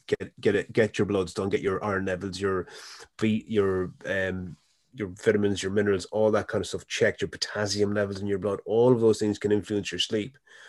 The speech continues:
Okay, so get those done, and then maybe think about, even if you feel as though you might have sleep apnea or, or another condition, then it, you know,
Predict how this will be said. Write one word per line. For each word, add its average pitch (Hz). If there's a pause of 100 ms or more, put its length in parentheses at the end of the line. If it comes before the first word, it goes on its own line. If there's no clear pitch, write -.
(140)
Okay, 104 (320)
so 101 (300)
get 120
those 107
done, 92
and 98
then 104
maybe 101
think 104
about, 95
even 95
if -
you 98
feel 110
as 87
though 101
you 95
might 98
have 87
sleep 90
apnea 87
or, 87 (160)
or 92
another 95
condition, 87 (380)
then 95
it, - (100)
you 107
know, 85